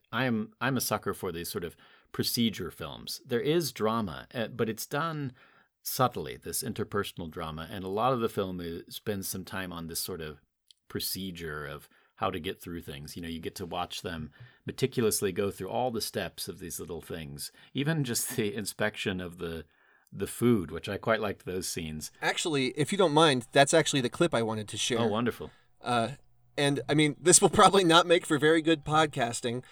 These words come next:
Speaker 2: but,
Speaker 1: <laughs>
Speaker 2: uh, I, this was the first scene I saw where I was just floored by the level of care they took. I'm gonna go ahead and, and play this. Uh,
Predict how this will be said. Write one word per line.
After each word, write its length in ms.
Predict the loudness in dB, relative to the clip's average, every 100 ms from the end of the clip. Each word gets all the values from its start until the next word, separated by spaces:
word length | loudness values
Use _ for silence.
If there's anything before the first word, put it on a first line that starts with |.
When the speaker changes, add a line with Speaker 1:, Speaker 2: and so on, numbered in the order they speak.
| -20 -20 -16 -6 4
Speaker 2:
but, 160 | 6
Speaker 1:
<laughs> 0 |
Speaker 2:
uh, 400 | 6 6 6 4 0 -8 -18 -20 _ _ 4
I, 180 | 4 4
this 220 | 2 2
was 140 | 2
the 80 | 0
first 320 | 0 0 0
scene 220 | 0 2 2
I 140 | 2
saw 360 | 2 2 0 2
where 200 | 0 4
I 160 | 4
was 180 | 4 0
just 260 | -2 -4 -4
floored 880 | -8 -12 -8 -4 0 2 2 -2 -6 -14 -14 -14 -16 0
by 600 | 4 4 4 2 0 -6 _ _ -16
the 200 | -2 2
level 280 | 4 4 2
of 120 | 0
care 260 | 0 0 2
they 160 | 0
took. 300 | -2 -4 -4
I'm 80 | -4
gonna 140 | -6 -2
go 100 | 0
ahead 160 | 0
and, 180 | -4 -6 -10 _ _ _ -10
and 220 | -6 -6
play 240 | 2 2
this. 340 | 4 4 2 -4 -12 -20 -10 0
Uh, 180 | 2